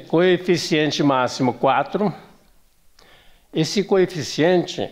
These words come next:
é o tamanho do terreno multiplicado por quatro. Se um terreno tem, é, mil metros quadrados,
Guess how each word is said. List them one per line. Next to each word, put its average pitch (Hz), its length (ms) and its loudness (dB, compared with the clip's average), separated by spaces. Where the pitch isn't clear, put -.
é 139 80 0
o 143 80 2
tamanho 190 520 2
do 175 120 0
terreno 170 600 0
multiplicado 156 760 0
por 170 160 -2
quatro. - 420 0
Se - 120 -2
um 175 80 2
terreno 180 420 4
tem, 127 420 0
é, 104 640 0
mil 160 300 2
metros 139 480 -2
quadrados, 117 720 0